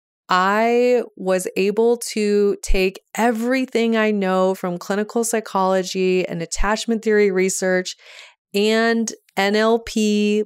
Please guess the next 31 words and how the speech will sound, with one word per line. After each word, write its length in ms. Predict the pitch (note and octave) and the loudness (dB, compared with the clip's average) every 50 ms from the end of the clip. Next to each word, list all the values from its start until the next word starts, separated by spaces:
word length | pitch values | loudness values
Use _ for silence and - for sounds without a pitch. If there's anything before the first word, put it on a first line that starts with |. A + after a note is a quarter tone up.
| - - | -2 -2
belief 500 | G3 F#3+ F#3+ F#3+ G3 G3+ G3+ G3 - - | -2 0 2 0 0 0 -2 -4 -4 -4
work 440 | F#3 F#3 F3+ F3+ F3+ F3 F3+ - _ _ - - - - - - - - _ _ _ | -2 0 2 2 0 -2 -4 -10 _ _ -20 -20 -20 -20 -20 -20 -20 -20 _ _ _
and 260 | - G3+ G3 F#3+ F3+ F#3 | -4 -2 -2 -2 -2 0
build 400 | G#3+ G#3+ A3+ A#3+ B3+ C4+ B3 - - - | 0 2 4 4 4 4 2 0 -2 -4
a 80 | F#3+ | -6
program 1160 | F#3 - - - - F3+ F#3+ F#3 F#3 F#3+ G3 F#3+ - F3 D#3 D#3+ D#3+ D#3 D#3 D#3 D#3 D#3+ D#3+ F3+ - _ _ - | -6 -8 -12 -12 -6 -2 0 2 2 2 0 0 -2 -2 -2 0 0 -2 -2 -2 -4 -4 -8 -10 -14 _ _ -10
that 480 | F3+ E3+ F3+ E3+ E3+ E3 E3 D#3+ - - _ _ _ _ _ _ - | -4 -2 0 2 2 2 0 0 -2 -6 _ _ _ _ _ _ -8
can 180 | - G3+ F#3+ | -4 -4 -2
help 460 | F#3 E3 D#3+ F#3 F#3+ F#3+ F#3+ F#3+ - - | -2 -2 0 0 0 0 -2 -4 -8 -18
you 440 | - F#3+ F3+ F#3 F#3 F3+ F3 F3 F3 | -16 -10 -6 -4 -2 -2 -2 -2 -2
no 200 | E3+ E3+ E3+ E3+ | -2 -2 -2 -2
matter 1000 | E3+ E3+ F3 F3+ G3 G3 G3 G3+ G#3 A3 A3+ G#3+ F#3+ E3+ D#3+ D3+ D3+ D#3 E3 - _ _ _ - | -2 -4 -4 -2 -2 0 0 2 2 2 2 2 2 2 2 0 0 -2 -6 -10 _ _ _ -4
what 220 | F#3 F#3 F#3 - | -2 0 0 2
your 140 | - F3 E3+ | 2 0 0
past 460 | E3+ - - E3 D#3+ E3 E3+ - - | 0 0 0 2 2 2 0 -2 -2
has 180 | - D#3+ D#3 - | -2 -2 -4 -2
been, 260 | - E3 E3 E3 D#3+ | -2 -2 0 0 -2
even 320 | - - G3+ G3+ G#3 A3+ A3 | -2 -2 0 0 2 2 2
if 140 | G#3+ G#3 | 0 0
you've 240 | G3 F3+ F3+ E3+ D#3+ | -2 -4 -4 -4 -4
never 480 | E3+ E3+ E3+ E3 F3 F3 F#3+ F#3+ F#3+ F#3+ | -4 -2 0 2 2 2 2 2 0 0
had 380 | F3+ - E3 D#3+ D#3+ E3 E3 | -2 0 0 2 2 2 2
a 80 | D#3+ D#3+ | 0 -2
healthy 420 | - - - E3+ E3 - F#3 F3+ | -2 -2 -2 -2 -2 -2 -2 -2
relationship 840 | E3+ E3+ E3+ E3 E3 E3 F3 - - - F3+ - - F3 D#3 - - | 0 0 0 0 0 0 0 -2 -4 -8 -6 -2 -2 -2 -2 -2 -4
before 500 | - D#3+ - - E3 F3 F3 F3+ F3+ - - | -8 -8 -4 -2 0 2 2 2 2 0 -2
in 240 | F3 F3 F3+ F#3 F#3 | -4 -2 -2 0 0
your 240 | F#3 F3+ F#3 F#3 F3 | 0 2 2 0 0
life. 560 | E3+ E3+ E3 D3+ D3 C#3+ D3 E3 - - - _ - - - - - - - _ _ | 0 0 0 2 2 2 0 -2 -2 -6 -14 _ -20 -20 -20 -20 -20 -20 -20 _ _
This 360 | E3+ F3+ G#3 A3+ B3 A#3+ - | -2 2 2 2 2 2 -2
program 840 | - - - G3 F#3 F#3+ F#3+ F#3+ G#3+ G#3 G#3 G#3+ G#3+ G#3+ G#3+ A3 A3 | -4 -2 0 2 2 2 2 2 0 0 2 2 2 2 2 0 -2